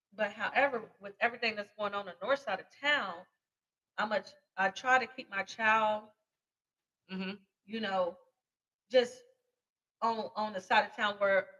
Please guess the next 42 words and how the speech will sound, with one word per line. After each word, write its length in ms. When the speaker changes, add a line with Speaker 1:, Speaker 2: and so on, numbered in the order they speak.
Speaker 1:
his 140
siblings 460
would 140
want 140
to 120
go 140
to. 160
But 180
Speaker 2:
Right. 200
Speaker 1:
also 360
at 200
the 60
same 280
time, 440
you 120
know, 160
you, 180
when 140
you 220
are 180
on 360
in 160
a 40
certain 320
type 140
of 80
school, 500
you 120
gotta 320
deal 160
with 120
the 140
racism 320
there. 260
And 100
sometimes 400
the 60
teachers 300
don't 160
even 140
wanna 240
listen. 280